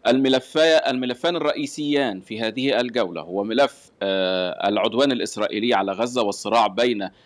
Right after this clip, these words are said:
إسرائيل وحركة حماس، والملف الآخر وهو ملف هجمات الحوثيين في البحر الأحمر.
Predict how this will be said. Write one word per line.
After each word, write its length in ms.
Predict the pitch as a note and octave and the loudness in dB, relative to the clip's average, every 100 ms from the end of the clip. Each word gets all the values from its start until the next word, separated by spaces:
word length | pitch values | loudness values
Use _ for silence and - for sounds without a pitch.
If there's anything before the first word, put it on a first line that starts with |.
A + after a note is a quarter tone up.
| _ - | _ -8
إسرائيل 500 | A2+ - A2 B2 C3 | -8 -2 0 0 0
وحركة 380 | A2 A2+ A2+ G#2+ | 0 0 -2 -2
حماس، 420 | - G#2 C#3 E3+ - _ - _ | -8 -2 0 -2 -4 _ -20 _
والملف 440 | C3+ A3 G3+ G#3+ G#3 | -2 2 2 2 0
الآخر 400 | E3 F3+ F3+ D3 | 2 2 2 -2
وهو 240 | C#3 C#3+ | 2 2
ملف 420 | C#3+ B2+ D3+ - | 0 -2 -4 -4
هجمات 480 | B2 B2 G#2+ A#2+ C3 | -6 -2 -2 0 -2
الحوثيين 640 | A2+ G#2 G#2+ - G2+ B2 A2+ | -2 -6 -10 -14 -14 -10 -10
في 100 | F#2+ | -10
البحر 320 | F2+ A#2 G2 | -4 -4 -4
الأحمر. 500 | F#2+ C#3 - C#3 | -2 -2 0 -2